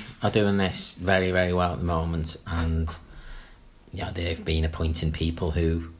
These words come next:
I have to say, that n-, they've not always kind of made kind of appointments of people who are, who, who understand the local culture,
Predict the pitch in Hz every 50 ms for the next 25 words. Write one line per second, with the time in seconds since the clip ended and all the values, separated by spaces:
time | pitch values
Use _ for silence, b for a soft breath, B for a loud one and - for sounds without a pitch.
0 | - - - - - - - - - - - - - - - - - - - -
1 | - - - - - 64 65 90 87 - - 82 80 - 87 82 82 80 85 82
2 | 67 82 87 87 67 67 82 82 80 82 90 87 - 92 90 87 90 85 - -
3 | 90 90 90 87 90 85 90 90 90 90 87 - - 92 87 90 87 87 87 -
4 | - 92 92 - 98 98 95 - - - - - - 98 87 - - 101 98 -
5 | - 98 95 95 95 95 92 - - 101 98 95 92 95 101 98 95 98 98 98
6 | 92 - - - 98 95 95 95 98 92 - - B B B - 101 101 107 104
7 | - - 101 - - 101 101 101 - - - 101 101 98 85